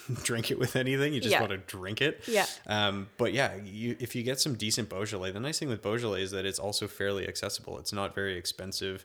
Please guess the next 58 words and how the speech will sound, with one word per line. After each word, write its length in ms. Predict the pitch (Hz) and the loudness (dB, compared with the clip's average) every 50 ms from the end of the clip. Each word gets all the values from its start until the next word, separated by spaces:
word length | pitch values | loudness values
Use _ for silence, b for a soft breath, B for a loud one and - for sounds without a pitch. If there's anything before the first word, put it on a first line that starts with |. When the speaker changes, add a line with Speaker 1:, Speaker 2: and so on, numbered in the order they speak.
| - - | -12 -10
Speaker 2:
Mm-hmm. 220 | 208 196 - 208 214 | -10 -8 -6 -6 -6
Speaker 1:
It's 100 | 214 - | -2 0
made 140 | 113 110 107 | 2 2 2
with 100 | 104 - | 0 -2
a 60 | 107 | -2
grape 240 | - - 92 92 - | 0 0 -2 -2 -2
called 260 | - 113 101 98 92 | -4 -4 -4 -4 -4
Gamay, 500 | - 98 98 98 104 123 139 151 170 180 | -6 -6 -4 -2 -2 -2 -2 -2 -4 -4
Speaker 2:
Mm-hmm. 320 | - 208 185 - 208 214 226 - _ _ _ _ _ _ _ | -6 -8 -8 -8 -8 -10 -10 -12 _ _ _ _ _ _ _
Speaker 1:
which 120 | - 120 113 | -6 -4 -2
is 140 | 117 107 | -2 0
usually 340 | 107 113 110 107 117 113 110 | 2 0 2 2 2 0 0
quite 280 | - - 113 104 95 - | 0 0 0 0 0 -2
fruit 180 | - 67 - | -8 -12 -12
forward. 800 | - - - 156 156 151 143 143 139 135 135 131 131 123 123 117 B B B B B B - | -12 -6 -2 2 2 4 4 4 4 6 6 6 4 2 0 -4 B B B B B B 0
Uh, 260 | 107 104 101 98 98 | 2 2 4 4 2
so 200 | 95 - 98 98 | 2 2 0 -2
it 160 | 95 - - | -2 -4 -8
pairs 280 | - - 113 107 98 101 | -4 -2 -2 -2 -2 -2
well 200 | 101 98 98 98 | 0 0 0 0
with, 160 | 101 98 - | 0 -2 -4
like, 180 | - 95 90 - - _ _ _ - - | -6 -6 -6 -8 -14 _ _ _ -18 -18
cranberry 640 | - - 104 98 101 104 104 104 104 104 104 104 101 | -12 -8 -6 -4 -4 -2 0 0 2 2 2 0 0
jam 500 | 101 104 120 135 160 165 156 143 127 117 | -2 -2 -4 -2 -2 -2 -2 -2 -2 -2
and 120 | 110 104 | -2 0
all 140 | 107 107 107 | 0 0 2
that 100 | 107 107 - | 0 0 0
kind 60 | 117 | -2
of 40 | 117 | -2
Speaker 2:
And 80 | 110 | -2
Speaker 1:
stuff 160 | - - 113 107 | 0 0 0 0
that 20 | - 117 | 0 0
you're 60 | - | 0
Speaker 2:
people 200 | 113 113 101 107 | 4 4 4 4
Speaker 1:
gonna, 140 | 104 101 104 | 4 4 2
Speaker 2:
like 300 | 202 214 - 107 - - | 2 2 0 0 -4 -4
Speaker 1:
and, 80 | - 110 | -4 -4
and 60 | 107 | -4
Speaker 2:
it. 60 | 107 | -4
Speaker 1:
people 340 | - - 110 107 117 113 113 | -4 -4 -2 0 0 0 2
like 260 | 101 104 113 110 - | 2 0 0 0 -2
it. 80 | - - | -4 -4
It's 160 | 90 90 - | -4 -6 -4
very 320 | - 104 101 107 110 107 107 | -2 0 2 2 4 2 2
accessible. 760 | 107 - - - 104 104 - - 104 107 107 107 107 107 B B B B B B | 2 0 0 0 0 0 0 -2 -2 -2 -2 -2 -2 -4 B B B B B B
It's 100 | B - | B 0
very 200 | - 107 110 110 | 2 2 2 2
fruit 260 | - - 120 117 - | 0 -2 -4 -4 -6
forward. 680 | - - 113 107 107 110 110 107 107 107 107 107 110 B B B B B B B - | -4 -2 0 2 2 2 2 4 4 4 2 0 -2 B B B B B B B -12
It 100 | - - | -6 -2
doesn't 200 | 110 107 113 107 | -2 0 0 0
have 160 | 110 110 104 | 0 0 0
a 40 | 107 | 0
lot 180 | 101 101 95 | 0 0 0
of 80 | 92 92 | -2 -6
tannin 380 | - - 135 135 131 127 123 | -8 -6 -4 -2 -2 -2 0
structure, 680 | 120 - - 123 117 117 - - - 120 113 110 104 104 | 0 0 0 0 -2 0 0 -2 0 2 2 2 2 0
Speaker 2:
Mm-hmm. 100 | 101 B | 0 B